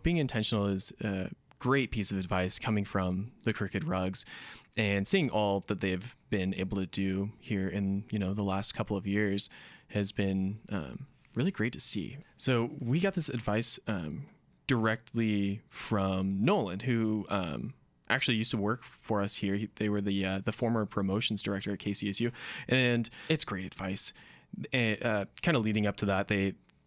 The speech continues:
did tell us, you know, getting involved. That was, you know, we've covered that. Being intentional is, is great advice,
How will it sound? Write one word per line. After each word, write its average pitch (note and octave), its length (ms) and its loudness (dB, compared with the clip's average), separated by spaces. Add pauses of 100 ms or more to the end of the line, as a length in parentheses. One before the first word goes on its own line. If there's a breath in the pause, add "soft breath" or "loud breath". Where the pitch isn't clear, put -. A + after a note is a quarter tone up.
(120)
did G#2 140 0
tell F#2 220 0
us, F#2 160 -2
you G2 60 0
know, F2+ 240 0
getting D3 220 4
involved. A2 420 0 (520 loud breath)
That G#2 140 0
was, G2 460 0
you G#2 120 -2
know, F#2+ 220 -2
we've - 140 -6
covered G2+ 240 2
that. F#2+ 260 0 (260 soft breath)
Being A#2+ 180 4
intentional G#2 480 0
is, F#2 240 -2
is G#2+ 160 -4
great A2+ 500 0
advice, F#2+ 640 -2